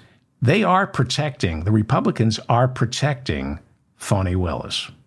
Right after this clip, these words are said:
They're, they're protecting her. Uh, they don't like Trump. And Trump blew it for Georgia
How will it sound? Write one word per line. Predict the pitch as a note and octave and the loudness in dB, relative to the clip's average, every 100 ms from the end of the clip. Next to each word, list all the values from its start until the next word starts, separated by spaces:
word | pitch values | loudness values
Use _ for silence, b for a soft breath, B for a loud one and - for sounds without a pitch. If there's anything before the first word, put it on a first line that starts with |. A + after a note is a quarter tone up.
| _ _ _ _ _ _ _ | _ _ _ _ _ _ _
They're, | - A2+ | 2 2
they're | B2+ B2 | 4 2
protecting | B2+ B2+ - B2+ C3 C3 D#3 | 2 -2 0 -2 -2 -2 2
her. | C3 D#3+ F#3+ F3 B B B B B _ _ _ _ _ | 2 2 2 -2 B B B B B _ _ _ _ _
Uh, | - - F#2+ F2 - - _ _ _ _ _ _ | -4 -2 -2 -2 -6 -10 _ _ _ _ _ _
they | A2 B2+ G3 | 0 2 4
don't | A3 A3 A3+ | 4 2 0
like | E3+ E3 D3+ C3 - - | 0 2 0 -2 -10 -12
Trump. | - - A2+ - - - _ _ _ _ _ _ _ _ _ _ _ _ - - - | -6 -2 -2 -2 -12 -20 _ _ _ _ _ _ _ _ _ _ _ _ -20 -20 -2
And | - A#2 A#2+ B2 - b b b _ | 2 4 6 4 2 b b b _
Trump | - - - C#4 G#3+ - - - _ _ - | -6 0 2 4 2 -2 -18 -20 _ _ 2
blew | D#3 G#3+ D#4+ G3 | 6 6 6 4
it | B2+ B2+ - _ _ _ _ _ _ _ | 2 -2 -10 _ _ _ _ _ _ _
for | - - C#3 D3 C#3 C#3 C3+ | -12 2 4 6 4 2 -4
Georgia | - B2+ B2 B2 C#3+ E3 | 2 4 4 4 2 2